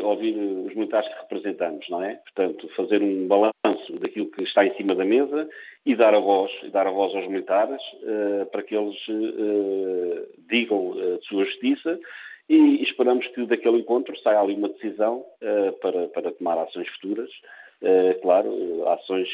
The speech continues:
que preconizamos que sejam um pouco mais robustas no sentido de mostrar a nossa indignação.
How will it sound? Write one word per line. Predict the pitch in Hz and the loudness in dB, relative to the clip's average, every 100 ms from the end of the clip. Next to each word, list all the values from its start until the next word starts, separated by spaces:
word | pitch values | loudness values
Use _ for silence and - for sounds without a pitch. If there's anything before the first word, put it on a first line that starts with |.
| - | -6
que | 101 101 | -2 -2
preconizamos | - - - - 104 104 | -4 -2 -2 4 4 2
que | - | -2
sejam | 107 104 | 0 0
um | 104 | -2
pouco | 110 104 | -2 2
mais | 104 98 | 0 0
robustas | 95 92 123 - 113 98 - - - - | -6 -4 -4 -4 -6 -6 -12 -20 -20 -4
no | 110 113 | 0 2
sentido | - 110 - 120 113 | 4 4 2 -2 2
de | |
mostrar | 117 - 117 117 | 0 4 6 6
a | |
nossa | 117 117 120 | 6 2 0
indignação. | 113 113 117 117 117 107 | -6 -8 -10 -6 -6 -6